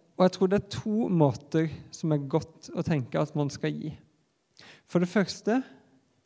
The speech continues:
gi regelmessig. For det andre, gi spontant. Nå blir det en liten praktisk greie her, midt i talen. Eh,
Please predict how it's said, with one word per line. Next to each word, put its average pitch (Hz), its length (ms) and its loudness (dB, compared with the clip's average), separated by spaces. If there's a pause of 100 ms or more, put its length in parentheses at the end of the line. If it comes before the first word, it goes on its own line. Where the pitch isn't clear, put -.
(140)
gi 165 320 2
regelmessig. 143 800 0 (720)
For - 160 0
det 165 160 0
andre, 156 400 -2 (320)
gi 147 280 0
spontant. - 760 -6
Nå 160 100 -2
blir 151 140 6
det 175 80 4
en 156 80 6
liten 151 240 0
praktisk - 500 -2
greie 190 300 0
her, 156 180 -4 (540)
midt 165 260 -4
i 156 80 -4
talen. 170 320 -4 (960)
Eh, 196 160 6